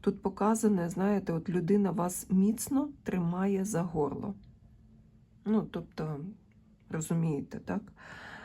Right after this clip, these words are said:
Людина, ем, якийсь вплив на вас має, і ви від того впливу якось, знаєте, от не... Ну, як не відходите, м, не, не ховаєтесь, ось так воно показане.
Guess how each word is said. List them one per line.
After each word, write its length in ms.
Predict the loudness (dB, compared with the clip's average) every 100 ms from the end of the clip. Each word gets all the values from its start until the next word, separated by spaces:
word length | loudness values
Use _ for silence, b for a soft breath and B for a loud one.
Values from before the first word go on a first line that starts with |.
| B -8
Людина, 760 | -4 2 4 6 4 2 0 -2
ем, 440 | -2 0 0 0 -2 B B B -4
якийсь 500 | -4 0 0 0 -2
вплив 600 | -12 0 4 6 4 0
на 100 | -2
вас 420 | 0 -2 -2 -2
має, 480 | 0 4 4 4 2 -4
і 140 | -4
ви 220 | 0 0
від 260 | 2 -2 -4
того 280 | -4 -2 -2
впливу 520 | -4 0 4 4 2
якось, 420 | 0 -2 -4 -6
знаєте, 400 | -2 -2 -2 -2
от 200 | -4 -2
не... 480 | -2 0 0 -2 -2 -6 B B B B B B B B B B B B B -10
Ну, 180 | -6 -2
як 240 | -2 0 4
не 140 | 6
відходите, 920 | 4 0 -4 -2 0 0 -2 -6 -6 -8 -10
м, 1200 | -6 -6 -4 -6 -8 -8 -8 -6 -8 -8 -6 -4 -4
не, 140 | -2
не 280 | -2 0 -2
ховаєтесь, 960 | 2 2 4 0 0 -2 -4 -6 -6
ось 120 | -10 -8
так 320 | -6 -6 -6
воно 220 | -6 -6
показане. 760 | -10 -10 -6 -8 -6 -8 -8